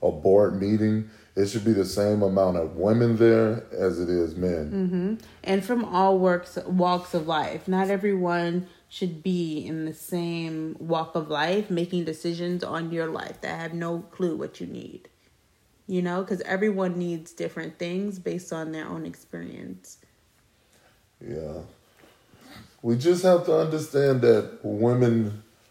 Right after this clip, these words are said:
Speaker 1: are just as fair and they're just as conscious as men. We don't, uh, go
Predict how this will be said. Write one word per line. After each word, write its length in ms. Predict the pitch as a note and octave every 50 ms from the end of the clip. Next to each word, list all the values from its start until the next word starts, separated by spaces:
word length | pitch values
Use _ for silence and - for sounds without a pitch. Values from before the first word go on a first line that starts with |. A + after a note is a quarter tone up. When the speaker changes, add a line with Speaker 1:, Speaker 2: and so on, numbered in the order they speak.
| _ _ _ _ _ _ _ -
Speaker 1:
are 420 | - G#2+ G#2+ G#2 G2+ F#2+ F2+ E2+
just 420 | F2 F2 F2+ G#2 A2+ A#2 A2+ - -
as 200 | G#2+ G2 - -
fair 420 | - G#2+ G#2+ G#2+ G2+ G2+ G2 G2
and 240 | F#2+ F#2+ F#2+ F#2 F#2+
they're 220 | F#2+ F#2+ F#2 F2+
just 360 | E2 E2 F#2+ G#2 G#2+ G#2 -
as 120 | - F#2+ -
conscious 760 | - - - G2+ F#2+ F#2+ F#2 - - F#2 E2+ E2 - - -
as 480 | - F2+ F2 E2+ E2 D#2+ D#2 D#2 - -
men. 540 | - F2 F#2+ F#2 F2+ E2+ D#2 D2+ D2+ D2+ D#2 - - _ _ - -
We 160 | - F2 F#2
don't, 440 | F#2+ F2+ F#2+ G2 G2 G2 F#2+ F#2 -
uh, 420 | F#2 F2 E2+ E2+ E2+ E2 D#2+ D#2+ D#2+ D#2+ - - _ _ _ _ _ _ _ _ _ _ _ _ _ _ _ _ _ _ _ - F2+ E2+ E2
go 600 | G#2 G2+ F#2+ F#2+ F2+ F2 E2+ D#2+ - - -